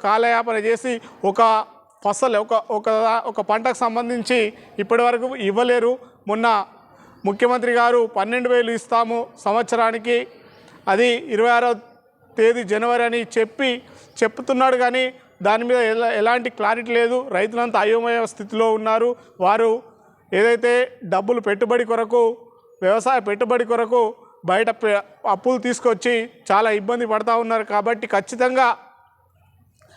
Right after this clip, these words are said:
బీజేపీ డిమాండ్ చేస్తుంది, పదిహేను వేల రూపాయలను ఒక పంటకు ఏడు వేల ఐదు వందలు ఎకరానికి ఇవ్వాలని, అది కూడా రైతు కూలీలకు మరియు కౌలు రైతులకు కూడా ఇవ్వాలని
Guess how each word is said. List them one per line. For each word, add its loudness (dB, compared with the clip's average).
బీజేపీ 2
డిమాండ్ -2
చేస్తుంది, -2
పదిహేను 0
వేల 2
రూపాయలను -2
ఒక 2
పంటకు 0
ఏడు 2
వేల 2
ఐదు 0
వందలు -2
ఎకరానికి -2
ఇవ్వాలని, -2
అది 0
కూడా 4
రైతు 0
కూలీలకు 0
మరియు 0
కౌలు 2
రైతులకు -2
కూడా 0
ఇవ్వాలని -2